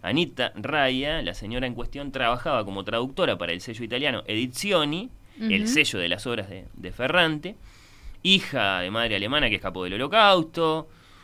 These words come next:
Speaker 1: una profesional cualquiera, digamos, mm, salvo que cuando apareció y se empezó a vender como pan caliente y a traducir y a pedir continuaciones, eh, la amica Geniale, la, la amiga estupenda, así apareció en nuestro idioma, el primero de los libros de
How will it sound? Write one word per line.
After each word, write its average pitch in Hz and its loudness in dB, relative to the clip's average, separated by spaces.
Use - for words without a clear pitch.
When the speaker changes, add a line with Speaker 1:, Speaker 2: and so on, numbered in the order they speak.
Speaker 1:
una 107 -2
profesional 107 -4
cualquiera, 131 0
digamos, 160 0
mm, 110 0
salvo 220 6
que 185 0
cuando 131 4
apareció 120 2
y 104 0
se 104 -6
empezó 98 -2
a 156 6
vender 170 4
como 151 2
pan 165 2
caliente 165 4
y 95 4
a 95 2
traducir 123 2
y 107 2
a 92 0
pedir 123 -2
continuaciones, 139 0
eh, 95 -2
la 98 0
amica 123 -2
Geniale, 139 0
la, 82 -2
la 87 -2
amiga 131 2
estupenda, 131 2
así 113 -4
apareció 107 -4
en 113 -6
nuestro 127 -4
idioma, 151 0
el 101 -2
primero 131 4
de 107 2
los 104 -2
libros 113 -2
de 104 -4